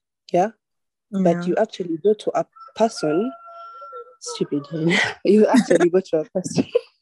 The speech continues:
Speaker 1: <laughs> you actually go to a person and tell them something. You, you open to them. You're like, "You know what? Let me be different today. Let me be open."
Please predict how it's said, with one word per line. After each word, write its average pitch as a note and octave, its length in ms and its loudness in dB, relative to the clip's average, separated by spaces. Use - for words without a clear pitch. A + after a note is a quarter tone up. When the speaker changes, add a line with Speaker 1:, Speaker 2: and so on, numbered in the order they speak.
Speaker 1:
<laughs> - 520 -20
you F#3 160 -2
actually F#3+ 360 -4
go G3+ 140 0
to F#3+ 160 -6
a E3+ 40 -10
person G3+ 480 0
and F3+ 180 -2
tell B3 240 0
them F#3 220 -2
something. D#3+ 440 -6
You, E3 260 0
you E3 300 -4
open E3+ 340 -2
to - 120 -16
them. D#3 320 -6
You're D#3+ 160 -4
like, D#3 260 -2
"You E3+ 120 0
know G3+ 120 2
what? A3+ 240 -2
Let G#3 100 0
me F#3 120 4
be E3 320 -4
different D3 400 -8
today. - 240 -4
Let E3 100 4
me D#3 140 4
be C#3+ 220 -4
open." - 380 0